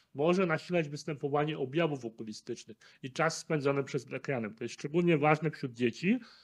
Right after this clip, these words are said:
e, i, i młodych dorosłych. Priorytetem w zakresie higieny wzroku jest między innymi poprawa ergonomii pracy i nauki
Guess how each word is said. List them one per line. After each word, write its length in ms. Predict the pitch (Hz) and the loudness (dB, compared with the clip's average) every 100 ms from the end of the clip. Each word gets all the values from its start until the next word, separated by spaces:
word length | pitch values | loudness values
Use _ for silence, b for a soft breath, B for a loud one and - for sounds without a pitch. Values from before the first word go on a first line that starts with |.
| B B _ | B B _
e, 60 | 117 113 113 - | -20 -20 -20 -16
i, 440 | 147 147 151 147 143 - | -8 -6 -4 -6 -8 -16
i 220 | 139 143 | -10 0
młodych 300 | 147 139 127 | 2 2 2
dorosłych. 540 | 131 110 110 113 - b b b - | 0 0 -2 -14 -20 b b b -2
Priorytetem 440 | 165 202 254 226 | 4 4 2 -2
w 40 | |
zakresie 360 | 185 - 185 175 | -4 0 0 2
higieny 360 | 160 156 160 151 | -2 -2 0 -2
wzroku 460 | 135 135 120 - | 0 0 0 -6
jest 200 | 113 113 | -10 -8
między 280 | 143 151 160 | -6 -4 -2
innymi 180 | 170 147 | 0 0
poprawa 560 | - 151 165 170 165 | -4 -4 -2 0 0
ergonomii 560 | 147 139 143 151 160 131 | 0 -2 -2 -2 -2 -4
pracy 460 | - 143 147 - 139 | 2 2 2 -2 -8
i 80 | |
nauki 460 | 135 123 120 - | -4 -4 -4 -4